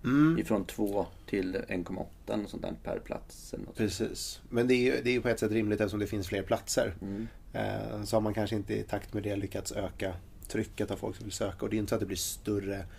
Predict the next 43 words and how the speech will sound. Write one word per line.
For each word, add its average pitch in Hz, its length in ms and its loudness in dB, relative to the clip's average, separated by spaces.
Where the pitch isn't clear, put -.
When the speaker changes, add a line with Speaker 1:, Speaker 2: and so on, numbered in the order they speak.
Speaker 1:
kullar 107 440 6
heller. - 340 2
Eh, 110 360 -2
så - 120 -8
att - 100 -8
vi 104 80 0
pratar 101 360 0
ju 104 80 2
om, 95 240 -2
alltså 107 180 2
det 107 80 2
är - 20 4
inte 101 100 2
så 110 60 8
att 101 60 6
den 104 140 4
naturliga 104 460 4
kullen 98 300 -2
som 92 100 -4
kommer 95 160 -2
ut 92 100 0
från 98 100 0
gymnasiet 98 540 -4
växer - 440 -6
markant 104 440 -6
heller. - 240 -4
Speaker 2:
Mm. 92 120 -10
Speaker 1:
Så 98 100 -6
att - 80 -8
då, 104 200 -2
ja, 104 180 -2
då 110 100 0
borde 107 300 4
ju 107 140 6
behöriga 95 440 2
sjunka 95 460 -6
lite 95 540 -4
om - 40 -8
Speaker 2:
Ja. 107 100 -4
Speaker 1:
det 92 60 -6
blir 92 100 -6
fler 92 120 -4
platser. 90 340 -6